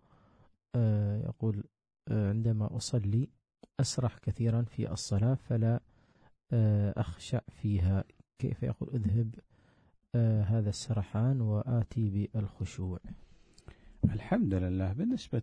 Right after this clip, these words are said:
Speaker 2: للخشوع هو لب الصلاة وهو روح الصلاة، ولهذا قال جل وعلا: "قد أفلح المؤمنون الذين هم في صلاتهم خاشعون".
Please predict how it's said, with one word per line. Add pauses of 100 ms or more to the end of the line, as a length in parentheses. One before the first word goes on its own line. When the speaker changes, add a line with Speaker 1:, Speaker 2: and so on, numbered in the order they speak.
Speaker 2:
للخشوع
هو
لب
الصلاة (100)
وهو
روح
الصلاة، (640)
ولهذا
قال
جل
وعلا:
"قد
أفلح
المؤمنون
الذين
هم
في
صلاتهم
خاشعون".